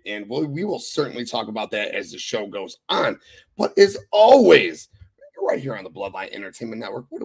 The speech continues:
what am I gonna please ask you to do? Please hit that like button. Please go back to other videos on this network and hit that like button. And please,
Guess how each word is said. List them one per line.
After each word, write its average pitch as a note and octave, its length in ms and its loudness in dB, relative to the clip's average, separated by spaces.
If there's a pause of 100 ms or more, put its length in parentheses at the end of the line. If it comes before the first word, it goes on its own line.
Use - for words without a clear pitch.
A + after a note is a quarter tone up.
what - 140 -6
am A#3 100 -6
I - 80 -4
gonna F#3+ 160 -6
please D#3 300 -6
ask C#3+ 260 -4
you C3+ 60 -4
to A#2 80 -4
do? G#2 200 -10 (500)
Please G3 500 0
hit A2 320 -4
that G#2+ 160 -2
like F#2+ 300 -6
button. G2 260 -6 (260)
Please A3+ 200 -2
go G#3 100 6
back F#3 240 2
to - 220 0
other F3+ 240 4
videos E3+ 500 4 (100)
on C3+ 220 -2
this C3+ 220 -4
network C#3 360 -2
and D#3+ 120 -4
hit C#3 260 -2 (100)
that F3+ 300 4
like D#3+ 380 4
button. D#3+ 340 2 (300)
And F#3+ 120 -4
please, - 540 0